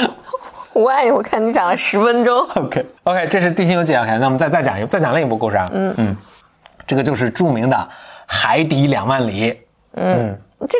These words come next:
Speaker 1: 刚才那也是海底啊。
Speaker 2: 不是，刚才地-，
Speaker 1: 刚那个
Speaker 2: 地心游记，
Speaker 1: 地-，
Speaker 2: 地心游记，
Speaker 1: 地下。
Speaker 2: 啊，都在地下啊，对。所以他是上天入地，他还讲从地球到月球，
Speaker 1: 呀。
Speaker 2: 对吧？嗯。海底两万里啊，这本书也是差不多同时代发-，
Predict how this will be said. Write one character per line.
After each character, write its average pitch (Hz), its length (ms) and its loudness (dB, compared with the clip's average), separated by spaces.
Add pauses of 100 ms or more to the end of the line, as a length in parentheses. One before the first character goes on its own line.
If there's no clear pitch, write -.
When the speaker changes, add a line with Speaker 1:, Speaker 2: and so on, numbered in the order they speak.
Speaker 1:
刚 480 100 2 (160)
才 302 140 2
那 508 160 4
也 294 60 0
是 233 40 -2
海 185 320 -2
底 180 180 -6
啊。 - 120 -2
Speaker 2:
不 131 80 0
是， 127 40 0
刚 151 160 0
才 156 60 2
地-， 262 80 0
Speaker 1:
刚 269 100 2
那 269 120 2
个 214 60 4
Speaker 2:
地 151 60 2
心 151 160 0
游 117 140 0
记， 120 180 -4
Speaker 1:
地-， 117 120 0
Speaker 2:
地 113 40 2
心 117 100 0
游 113 40 2
记， 107 60 -2
Speaker 1:
地 - 160 0
下。 104 100 -4
Speaker 2:
啊， 98 80 -4
都 135 120 -2
在 131 120 2
地 120 140 -2
下 104 140 -2
啊， 90 100 -8 (280)
对。 90 140 -14 (460)
所 170 100 -2
以 170 40 -2
他 254 140 0
是 - 20 0
上 240 160 0
天 196 140 2
入 202 100 2
地， 151 180 -2
他 - 120 -4
还 175 100 2
讲 120 160 -2
从 143 140 -2
地 156 100 0
球 143 120 0
到 151 140 2
月 131 120 0
球， 101 160 -2
Speaker 1:
呀。 110 60 -4
Speaker 2:
对 113 80 2
吧？ 92 140 -2
嗯。 98 140 -8 (500)
海 143 220 0
底 180 140 2
两 131 160 2
万 156 180 0
里 120 200 -2
啊， 104 340 -2
这 147 100 -2
本 110 160 0
书 127 180 0
也 104 120 0
是 143 120 -2
差 151 140 -2
不 165 60 0
多 190 80 0
同 160 180 0
时 208 100 2
代 180 140 2
发-， 147 140 -2